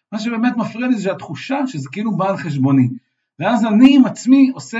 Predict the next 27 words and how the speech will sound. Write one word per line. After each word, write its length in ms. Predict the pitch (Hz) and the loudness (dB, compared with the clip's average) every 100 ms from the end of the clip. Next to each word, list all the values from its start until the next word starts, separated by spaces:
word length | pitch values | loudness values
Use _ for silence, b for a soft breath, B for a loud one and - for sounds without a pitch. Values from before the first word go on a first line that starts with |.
| 226 | -4
את 60 | 208 | -4
הדבר 260 | 170 156 | -4 -2
הזה, 240 | 214 196 147 | 0 0 0
אני 100 | 139 | 0
מבין, 380 | 151 151 240 160 | 0 2 2 2
"רגע, 260 | 214 180 | 0 -2
הנה 260 | 131 220 208 | -2 -2 -2
עובר 240 | 151 135 151 | 0 0 -2
לך 200 | 135 127 | -4 -4
הדבר 380 | 117 113 113 120 | -6 -6 -6 -6
הזה, 180 | 117 131 | -6 -6
הנה 240 | 233 233 | -4 -2
מה 140 | 202 185 | -2 -4
שאתה 260 | 175 - | -4 -6
עושה", 260 | 139 127 127 123 b b b - | -6 -4 -8 -10 b b b -4
ואז 180 | 233 | 0
אני 140 | 302 302 | 2 4
יוצר 480 | 277 - - 302 277 262 - 160 | 2 -2 -2 0 2 0 -4 -12
את 100 | 175 | -10
התגובה 500 | 127 139 143 131 220 | -8 -2 0 2 0
האוטומטית 680 | 262 220 190 185 233 262 226 | 0 -2 -4 -4 -4 -4 -6
הזאת 240 | 160 160 | -8 -8
שתבוא 440 | 139 143 127 208 | -10 -10 -6 -4
אלייך 340 | 247 220 208 170 | -2 -2 -2 -4
בביקורת 520 | 143 135 202 220 214 | 0 0 0 -4 -2
על 100 | 185 | -4
החינוך, 600 | 156 170 214 302 - - | -4 -4 -2 -2 -4 -12